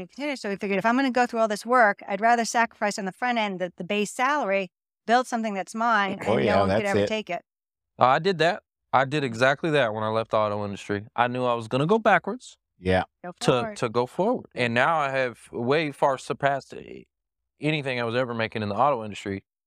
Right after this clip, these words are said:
Speaker 3: but I had to go backwards first.
Speaker 2: If
Speaker 1: Yeah.
Speaker 2: it's yours, it's a different game. You wake up every morning, you're excited about it. And honestly,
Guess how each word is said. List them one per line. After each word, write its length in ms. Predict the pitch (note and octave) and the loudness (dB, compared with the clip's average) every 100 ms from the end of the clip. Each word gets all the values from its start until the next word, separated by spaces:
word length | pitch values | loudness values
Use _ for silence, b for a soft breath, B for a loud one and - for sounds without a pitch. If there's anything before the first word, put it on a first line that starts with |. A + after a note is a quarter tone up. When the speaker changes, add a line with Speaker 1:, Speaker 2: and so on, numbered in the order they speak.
| _ _ - | _ _ 0
Speaker 3:
but 80 | A#2 | 2
I 60 | |
had 140 | C#3 F3+ | 2 0
to 60 | |
go 160 | D3+ C3+ | -2 0
backwards 420 | A#2+ E3 - G2 | 2 0 -2 -12
first. 460 | - F2+ D#2+ - - _ _ - | -4 -4 -4 -12 -18 _ _ 0
Speaker 2:
If 200 | C3 C#3+ | 0 2
Speaker 1:
Yeah. 60 | |
Speaker 2:
it's 140 | F3 F3 | -2 0
yours, 400 | C3+ D3 D3+ B2+ | 2 4 4 4
it's 200 | A#2+ A2+ | 2 0
a 60 | |
different 480 | G2+ A#2+ - G#2+ G2 | 2 2 2 -4 -2
game. 460 | F#2 A2+ G#2+ F2 F2 | 2 2 2 -4 0
You 160 | G2+ | 2
wake 300 | F#2+ A2 A#2 | 4 4 4
up 160 | A#2 G2 | 2 4
every 260 | A2 G#2 G2+ | 2 0 0
morning, 400 | G#2+ A2+ A2+ G2+ | 2 2 0 -2
you're 200 | G2 F#2+ | 0 0
excited 500 | E2 - A2 G#2+ G#2+ | 0 2 2 2 -4
about 340 | G2 G#2+ A2 | 2 4 4
it. 100 | A2+ - _ _ | 0 -10 _ _
And 180 | G2 G2+ - | -2 -2 0
honestly, 840 | A#2 C#3+ F3+ - - G3+ A#3 C4 | 0 2 -2 -6 -2 2 2 0